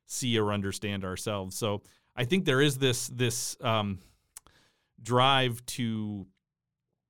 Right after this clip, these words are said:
to need to be authentic. And I mean, even that word I feel like is, whenever I hear the word authentic, I get worried. Like, well, it's sort of implying that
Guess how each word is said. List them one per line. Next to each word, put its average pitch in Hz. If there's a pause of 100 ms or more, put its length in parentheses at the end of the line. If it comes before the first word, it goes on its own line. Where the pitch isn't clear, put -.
(680)
to 170
need 170
to 143
be 127
authentic. 98
And 110
I 120
mean, 123
even 170
that 120
word 110
I 95
feel 104
like 98
is, 95
whenever 117
I 110
hear 110
the 104
word 104
authentic, 95
I 98
get 101
worried. 101
Like, 98
well, 185 (400)
it's 170
sort 220
of 180
implying 143
that 113